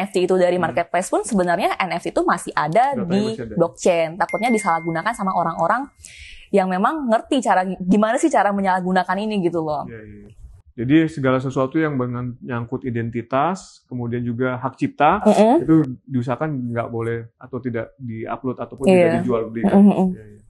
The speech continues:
Speaker 2: Jadi keuntungan besar dari Mas Gozali itu dari royalti yang dia terima dari
Speaker 1: Iya.
Speaker 2: jual beli fotonya dia
Speaker 1: Dari
Speaker 2: itu ya?
Speaker 1: hasil pe-, penjualannya sama
Speaker 2: Hmm.
Speaker 1: dari royalti yang didapat sepuluh persen dari tiap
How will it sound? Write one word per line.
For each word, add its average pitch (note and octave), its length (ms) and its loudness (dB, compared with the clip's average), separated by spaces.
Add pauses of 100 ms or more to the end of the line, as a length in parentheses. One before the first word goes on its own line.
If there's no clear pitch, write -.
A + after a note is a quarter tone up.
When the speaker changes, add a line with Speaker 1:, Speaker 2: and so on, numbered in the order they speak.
(280)
Speaker 2:
Jadi D#3 240 4
keuntungan D#3+ 320 6
besar D3 240 4
dari C#3 160 8
Mas C3+ 160 2
Gozali C3+ 320 2
itu A3+ 160 -4
dari C3+ 240 2
royalti C#3 480 4
yang C#3+ 160 2
dia A#2+ 80 2
terima C3 320 0
dari B2 200 -2 (120)
Speaker 1:
Iya. F#3+ 400 2
Speaker 2:
jual B2+ 240 4
beli B2+ 160 0
fotonya B2 400 -4
dia F#3 200 2
Speaker 1:
Dari F#3+ 200 0
Speaker 2:
itu - 40 2
ya? G3+ 120 0
Speaker 1:
hasil F#3 320 0
pe-, - 160 -16 (120)
penjualannya F#3+ 800 2
sama F#3+ 280 -2
Speaker 2:
Hmm. G#3 80 2
Speaker 1:
dari F#3 160 2
royalti E3+ 400 2
yang G3+ 80 0
didapat - 240 0
sepuluh E3+ 240 -6
persen F#3+ 240 -2
dari E3 240 0
tiap E3 200 -2